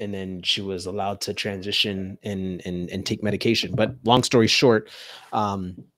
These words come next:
she ended up, um, she ended up, um, detransitioning and, um,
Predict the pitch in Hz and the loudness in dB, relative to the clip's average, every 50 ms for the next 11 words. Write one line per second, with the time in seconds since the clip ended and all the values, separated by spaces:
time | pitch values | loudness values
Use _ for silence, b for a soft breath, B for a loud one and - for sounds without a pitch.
0 | _ _ _ _ _ _ _ _ - - - - 127 110 107 104 110 104 107 101 | _ _ _ _ _ _ _ _ -6 -2 2 2 2 2 2 0 2 2 2 0
1 | - - _ - 98 98 92 92 92 90 90 87 85 82 78 73 _ _ _ _ | -2 -6 _ -4 -4 -2 -2 -2 -4 -4 -6 -8 -10 -12 -14 _ _ _ _ _
2 | _ _ _ _ _ _ _ _ _ _ _ _ _ _ _ - - - 123 110 | _ _ _ _ _ _ _ _ _ _ _ _ _ _ _ -4 0 2 2 2
3 | 110 107 107 98 104 98 - - - - 92 87 87 87 85 90 87 87 _ - | 2 2 0 0 0 0 0 -4 -4 -4 -2 -2 0 -2 -4 -6 -10 -16 _ -20
4 | _ _ _ _ _ _ _ _ _ _ _ _ _ - - - 120 110 - - | _ _ _ _ _ _ _ _ _ _ _ _ _ -8 -2 0 0 0 2 0
5 | 117 107 101 98 110 104 - 104 87 80 78 - _ b b b b b b b | 0 0 0 0 2 2 2 2 0 -6 -10 -12 _ b b b b b b b
6 | b b b b b b b _ _ 110 107 101 95 92 90 87 87 87 87 85 | b b b b b b b _ _ -2 -2 0 -2 -2 -2 -4 -4 -4 -6 -8
7 | - - - - 95 90 85 85 82 85 82 80 82 87 95 | -10 -12 -12 -10 -10 -10 -8 -8 -8 -10 -10 -12 -16 -18 -20